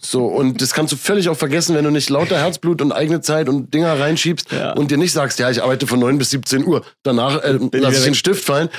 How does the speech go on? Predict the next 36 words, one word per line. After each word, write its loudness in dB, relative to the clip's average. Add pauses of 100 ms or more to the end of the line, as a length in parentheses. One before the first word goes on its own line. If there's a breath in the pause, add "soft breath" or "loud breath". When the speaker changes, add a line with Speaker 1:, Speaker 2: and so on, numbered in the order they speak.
(140 loud breath)
Speaker 1:
Das -4
funktioniert 0
halt 0
nicht, 0
ne? 2
Speaker 2:
Nein. 0 (240 loud breath)
Speaker 1:
So, 0
und, 0
äh, -2
dass -2
du -2
dazu 0
halt -2
Ja 2
gesagt 0
hast, -2
ne? 2
Und 2
das -2
ganz -2
natürlich -2
eben 2
auch -4 (240)
so 0
mit 0
einer -2
Bescheidenheit 0
angenommen 0
hast -4
und -2
eben -2
die 0
Aufgabe -2
darin 0
gesehen 0
hast, -4